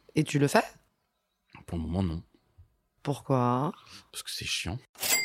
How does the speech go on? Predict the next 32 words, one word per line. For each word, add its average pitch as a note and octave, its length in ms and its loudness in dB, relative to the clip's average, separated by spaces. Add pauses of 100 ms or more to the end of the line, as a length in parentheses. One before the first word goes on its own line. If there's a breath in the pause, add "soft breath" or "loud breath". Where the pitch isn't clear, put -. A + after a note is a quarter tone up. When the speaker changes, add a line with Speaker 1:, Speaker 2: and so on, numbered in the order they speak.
(800)
Speaker 1:
Toi, F#3+ 80 8
t'es E3+ 100 4
pas C#3+ 120 8
millionnaire, C3 380 8
par A2+ 140 4
exemple. A#2 400 0
Speaker 2:
Ça - 560 -10
veut F#2+ 80 -2
dire G2+ 160 -4
quoi, - 240 -4
être - 180 -4
Speaker 1:
Ah - 40 -4
Speaker 2:
millionnaire ? G2+ 180 4
Speaker 1:
bah, F2 160 6
avoir B2+ 220 6
au C#3 40 8
moins D#3+ 180 8
un D#3 40 8
million. B2+ 260 6 (260)
Speaker 2:
Mais F#2 100 -10
Speaker 1:
C'est - 80 2
facile, A#2 220 6
Speaker 2:
un F#2 100 6
million F#2 80 4
Speaker 1:
remarque. G#2 180 2
Speaker 2:
comment ? - 100 -6 (360)
Speaker 1:
De, A#2+ 120 4
Speaker 2:
En G2+ 100 4
Speaker 1:
de, - 40 0
Speaker 2:
banque ? D3+ 300 4
Speaker 1:
en A#2 400 6
patrimoine, E3 400 4